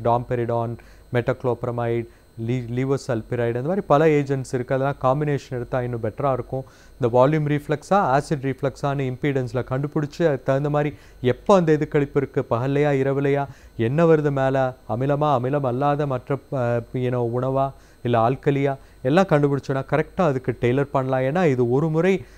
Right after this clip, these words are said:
இந்த நோய் ஆரம்பிச்சா வாழ்நாள் முழுசும் போகும். இந்த மாத்திரையும் சாப்பிட்டு எனக்கு சரியா இல்லைங்கிறீங்களா? இல்ல,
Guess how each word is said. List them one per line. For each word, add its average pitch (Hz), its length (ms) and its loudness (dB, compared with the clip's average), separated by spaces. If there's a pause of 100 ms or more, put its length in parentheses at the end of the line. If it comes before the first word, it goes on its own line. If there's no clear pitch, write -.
(160)
இந்த 127 180 0
நோய் 139 240 4
ஆரம்பிச்சா 127 580 2 (240)
வாழ்நாள் 143 400 4
முழுசும் 127 380 -2
போகும். 98 340 -4 (400)
இந்த 131 260 -2
மாத்திரையும் 175 540 2
சாப்பிட்டு 151 440 0
எனக்கு 127 200 -4
சரியா 147 360 2
இல்லைங்கிறீங்களா? 127 640 -2 (300)
இல்ல, 143 420 2